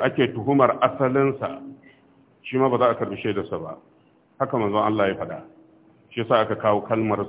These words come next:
zanin, zanin, wanda ake zato game da asalinsa ba gaskiya ba ne. Don haka idan mutum ya zama baya amfani da asalinsa,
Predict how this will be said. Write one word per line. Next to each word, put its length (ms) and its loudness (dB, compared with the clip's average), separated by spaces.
zanin, 680 0
zanin, 600 -2
wanda 320 2
ake 520 -4
zato 460 2
game 260 2
da 160 0
asalinsa 640 -2
ba 180 0
gaskiya 640 -2
ba 120 -4
ne. 160 -12
Don 100 4
haka 200 4
idan 240 2
mutum 260 0
ya 120 2
zama 520 2
baya 260 4
amfani 420 -2
da 120 -4
asalinsa, 720 -2